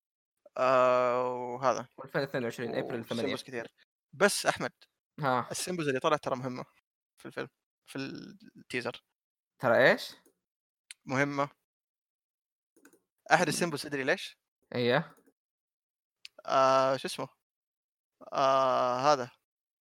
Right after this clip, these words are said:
Speaker 1: The fuck <laughs> نسيته. آه، دقيقة. أيوة.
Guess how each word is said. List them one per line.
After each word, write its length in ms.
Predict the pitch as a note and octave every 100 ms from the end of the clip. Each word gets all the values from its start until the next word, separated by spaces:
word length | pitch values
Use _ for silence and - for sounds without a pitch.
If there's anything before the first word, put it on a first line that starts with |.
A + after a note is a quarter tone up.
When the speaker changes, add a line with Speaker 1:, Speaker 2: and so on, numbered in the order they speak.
| _ _ -
Speaker 1:
The 40 |
fuck 180 | - -
<laughs> 40 | D3
نسيته. 640 | - - - - - - - - D#4 E4+ _ _ _ - A#3+ G#3+ C#3 -
آه، 280 | D#3+ D#3
دقيقة. 460 | D3+ E3 G3 D#3+ B2 -
أيوة. 240 | F3+ C3+